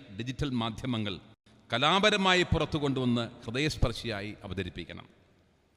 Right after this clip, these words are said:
പതിനൊന്ന്, രാഷ്ട്രീയ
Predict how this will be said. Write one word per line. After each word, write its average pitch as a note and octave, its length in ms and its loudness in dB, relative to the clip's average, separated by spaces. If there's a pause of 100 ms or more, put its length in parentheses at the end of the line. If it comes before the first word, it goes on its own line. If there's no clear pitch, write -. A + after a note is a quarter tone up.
(520)
പതിനൊന്ന്, G#2 440 0 (880)
രാഷ്ട്രീയ F3 680 2